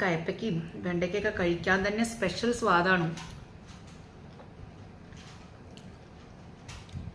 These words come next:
കയ്പ്പയ്ക്കയും വെണ്ടയ്ക്കൊക്കെ ഇഷ്ടമുള്ളവർക്ക് ഭയങ്കര ഇഷ്ടത്തോടു കൂടി കഴിക്കാൻ പറ്റുന്ന ഒരു കറിയാണ് കേട്ടോ. ഉണ്ടാക്കി നോക്കണം, വെറുതെ പറയുന്നതല്ല. നമ്മൾ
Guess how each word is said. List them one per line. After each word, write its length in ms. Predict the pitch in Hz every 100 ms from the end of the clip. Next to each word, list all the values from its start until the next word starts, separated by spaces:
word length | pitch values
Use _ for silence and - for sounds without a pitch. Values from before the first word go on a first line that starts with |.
| - - - - - - - - -
കയ്പ്പയ്ക്കയും 460 | 196 220 - 254
വെണ്ടയ്ക്കൊക്കെ 360 | 226 214 214 233
ഇഷ്ടമുള്ളവർക്ക് 580 | - - 226 185 180 185 175
ഭയങ്കര 560 | 175 208 240 240 - 269 247
ഇഷ്ടത്തോടു 340 | - 190 202
കൂടി 140 | 202 202
കഴിക്കാൻ 260 | 190 175 175
പറ്റുന്ന 240 | 170 170 175
ഒരു 60 | 175
കറിയാണ് 340 | 165 160 160 147
കേട്ടോ. 180 | 165 160 - - - - - - - - - - - - -
ഉണ്ടാക്കി 320 | 156 165 208 180
നോക്കണം, 300 | 160 170 254 - - - - - -
വെറുതെ 240 | 175 202 202
പറയുന്നതല്ല. 480 | 185 185 180 160 170 165 - - -
നമ്മൾ 180 | 180